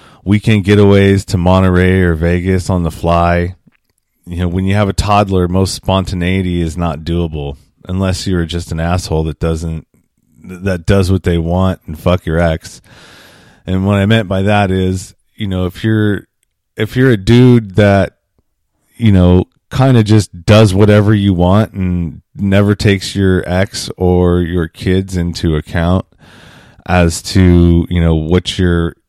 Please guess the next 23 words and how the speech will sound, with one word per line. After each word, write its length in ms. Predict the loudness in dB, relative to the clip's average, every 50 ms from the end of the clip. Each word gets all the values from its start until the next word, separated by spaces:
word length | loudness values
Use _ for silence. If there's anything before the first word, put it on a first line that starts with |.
| _ _ _
you're 600 | -14 -8 -4 -4 -2 -2 -2 -2 -4 -6 -8 _ _ _ _ _ _ _ _ _ _ _ _ _ _ -20 -16 -4
putting 280 | 0 2 2 2 2 2
them 180 | 0 0 0
off 320 | 0 0 0 0 -2 0 2
with. 300 | 4 4 4 2 2 0
Like, 200 | -2 -2 -2 -4
when 120 | -4 -4
you 100 | -2 -2
just 240 | -2 -4 -4 -4 -6
to 60 | -8
say, 280 | -4 -2 0 0 0 2
"Oh, 180 | 2 2 2
well, 280 | 2 2 0 -2 -2 -2
yeah, 280 | 0 0 0 0 -2 -6 _ -20 _
it's 180 | -14 -12 -6 -2
my 180 | 2 2 4
weekend, 560 | 4 4 4 2 2 0 2 2 2 2 2
but 320 | 2 2 4 4 2 2 0 -2
I'm 260 | -2 0 0 0 0
gonna 240 | 0 0 0 0 0
go, 840 | 0 2 4 4 4 4 4 4 2 2 2 0 0 0 -2 -4 -6
you 160 | -6 -6 -4
know, 240 | -2 -2 -2 -4